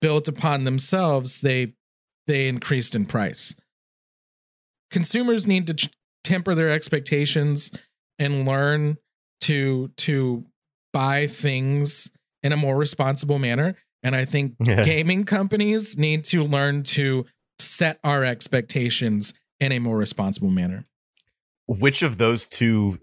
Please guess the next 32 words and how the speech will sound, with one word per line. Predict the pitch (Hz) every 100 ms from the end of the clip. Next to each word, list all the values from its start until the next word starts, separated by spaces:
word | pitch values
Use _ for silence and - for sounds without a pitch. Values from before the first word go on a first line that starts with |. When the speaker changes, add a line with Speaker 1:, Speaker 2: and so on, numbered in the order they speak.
| -
Speaker 2:
things | 104 101
that | 92 80
you |
just | 87 92 -
said | 104 90
do | 95
you | 92
think | 95 104 92
is | 95
more | 95 92 95
likely | 80 90 - 87
to | 82
happen? | - - 87 - 78 78 90 _ _ -
'Cause | 120
I | 104 117
don't | 127 110 -
think | 127 110 -
either | 98 110 - - 151
of | -
those | 135 -
things | 143 147 143
are | - -
gonna | 131 - -
Speaker 1:
<laughs> |
I | - 175
mean, | 233 220 208 151
Speaker 2:
happen. | 160 - 180 - 175 - 170 -
Speaker 1:
<laughs> | -
um, | 185 175 160 156 151 156 -
you | 196 185
know, | 156 143 - -
I, | 160 165 156